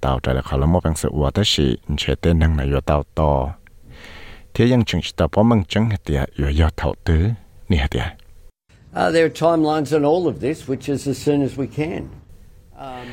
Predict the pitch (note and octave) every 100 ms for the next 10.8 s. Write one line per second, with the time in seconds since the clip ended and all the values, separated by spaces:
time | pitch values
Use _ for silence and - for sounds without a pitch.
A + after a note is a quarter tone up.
0 | A#2+ - - - D#3 - C#3 A#2 B2+ F#2+
1 | E2+ F2+ B2+ B2+ G#2 C#2+ - - C#2 -
2 | C#2 - - D#2+ C#2 C#2+ - D2+ - D2
3 | D2 D#2+ E2+ E2+ F#2+ A#2 B2 G2+ F#2+ -
4 | C2+ C#2+ C#2+ C#2 - C2+ B1 - - -
5 | C#2+ C#2+ D#2+ C#2+ - G2 A2+ - - F2
6 | E2+ D#2+ C#2+ C2+ C2+ C2 C2 B1+ B1+ -
7 | - - - - - - - - - -
8 | - - - - - - - - - -
9 | - - - D#2+ F#2 - E2+ F2+ D#2+ -
10 | F2+ E2 C2 - D2+ D2 D#2+ G2